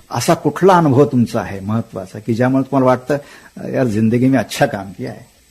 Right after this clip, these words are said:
आयुष्यात एअरफोर्समध्ये गेल्यामुळे माझं सार्थक झालं जीवनाचं, असा कुठला अनुभव सांगू शकाल?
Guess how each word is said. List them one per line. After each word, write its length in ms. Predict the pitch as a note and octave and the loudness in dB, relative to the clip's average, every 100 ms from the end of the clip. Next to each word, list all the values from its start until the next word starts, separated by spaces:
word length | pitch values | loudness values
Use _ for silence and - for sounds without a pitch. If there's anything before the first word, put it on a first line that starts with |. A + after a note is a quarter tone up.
| _ _ | _ _
आयुष्यात 420 | A2+ A2+ - C3 B2+ - | -4 -4 -2 0 0 -2
एअरफोर्समध्ये 960 | A2+ A#2 - D3 C#3+ - A#2+ A2+ A#2 A#2 - - | -2 -2 4 4 4 2 0 2 2 0 -4 -8
गेल्यामुळे 720 | A2 A2 A2 G#2 G2+ G2+ A#2 B2+ - - _ - | -2 0 0 -2 -4 -4 -4 -4 -10 -20 _ -8
माझं 420 | G#2+ G2 A2 A#2 - - - - - | -6 -4 -2 -2 -6 -20 -20 -20 -6
सार्थक 360 | - E3+ - D3+ | 0 2 2 2
झालं 220 | A#2+ A2 | 2 0
जीवनाचं, 540 | G2+ F#2+ F2+ - - | -2 -12 -18 -20 -14
असा 140 | A2 B2 | -8 -4
कुठला 280 | B2+ B2 | -2 0
अनुभव 220 | A2 G#2+ G#2+ | 0 0 -2
सांगू 260 | - A2 | -2 -4
शकाल? 320 | - - F#3+ | -6 -8 -10